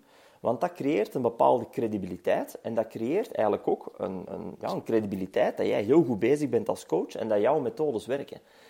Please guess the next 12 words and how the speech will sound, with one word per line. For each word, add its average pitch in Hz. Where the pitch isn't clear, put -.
En -
dat 135
is 214
nu 127
net 113
hetgeen 123
dat -
potentiële 165
klanten 170
moeten 120
gaan 98
zien. 110